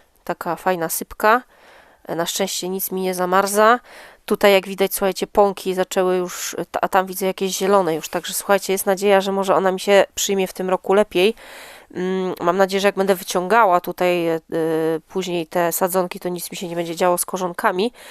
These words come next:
Natomiast stwierdziłam, że zrobię to w ten sposób, e, bo po prostu ostatnio mi się nie przyjęła żadna, mimo tego, że niektóre były wsadzone w takich miejscach, gdzie, em, gdzie, bo niektóre wsadziłam sobie, em, tak, że wyczyściłam sobie, e, terenik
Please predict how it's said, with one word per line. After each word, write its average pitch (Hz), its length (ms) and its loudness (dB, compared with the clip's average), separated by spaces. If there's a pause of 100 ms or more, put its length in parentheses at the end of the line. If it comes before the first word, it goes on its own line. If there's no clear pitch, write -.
(280)
Natomiast 220 640 4
stwierdziłam, 214 400 2
że 202 100 -4
zrobię 220 240 2
to 196 100 -2
w - 60 -14
ten 202 140 0
sposób, - 440 -2 (180)
e, 180 240 2
bo 196 140 2
po 214 100 2
prostu 185 300 -4
ostatnio 185 580 0
mi 185 100 -8
się 180 140 -10
nie 180 100 -8
przyjęła 185 420 2
żadna, 170 340 2
mimo 233 280 4
tego, 190 360 4
że 196 140 2
niektóre 240 340 0
były 240 160 2
wsadzone 233 420 2
w - 60 -14
takich 233 260 -4
miejscach, 240 420 0
gdzie, 208 360 4 (460)
em, 202 720 0
gdzie, 196 300 0
bo 214 120 2
niektóre 220 280 0
wsadziłam 220 360 2
sobie, 208 220 -2 (140)
em, 185 640 0
tak, 196 160 0
że 196 160 -2
wyczyściłam 196 520 -2
sobie, 190 340 0 (400)
e, 185 600 4
terenik 190 440 2